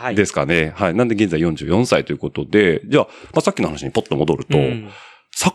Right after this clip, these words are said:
Speaker 1: カー小学校でやられてることって、またJリーグとかもできてないですよね。
Speaker 2: できてないですね。
Speaker 1: なんか、あ、でも、キャプテン翼
Speaker 2: そうですね。
Speaker 1: やってたりとか。
Speaker 2: はい。漫画はキャプテン翼見てましたし。
Speaker 1: はいはい。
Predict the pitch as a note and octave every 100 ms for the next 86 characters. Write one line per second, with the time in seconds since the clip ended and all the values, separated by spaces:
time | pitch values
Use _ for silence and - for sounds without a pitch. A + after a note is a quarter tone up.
0 | - A2+ C#2+ D#2+ E2+ - D2 C#2 C#2+ C#2
1 | D2+ C#2+ D2 C#2 E2 B2+ G#2+ F#2+ G#3+ C#4+
2 | A#3+ - C3+ C#3 C#3+ - - E3+ D3+ G#3
3 | C#3+ G2+ A#2 D3 F#2 E2+ - F#2 F2 _
4 | _ - A#3 - - - C#3 E3 - F#3
5 | D4+ A#2 - D2+ C#2 E2+ - _ _ -
6 | - D#3+ - - C3 D3 G#2 G2 F2+ C#2
7 | - - A2 - C3+ C3+ C3+ C3 B2+ B2
8 | C3 - G2+ - F#2+ - F2+ F2 - A2
9 | E2 F2 F#2 - - - -